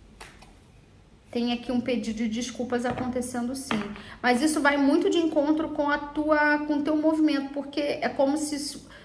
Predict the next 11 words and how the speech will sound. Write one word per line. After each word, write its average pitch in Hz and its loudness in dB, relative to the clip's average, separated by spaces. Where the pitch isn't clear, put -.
você 240 4
fazendo 320 6
um 285 2
movimento 269 2
contrário 254 4
de 220 -2
crescimento, 233 -2
de 220 -2
empoderamento, 214 0
de - -14
se, - -4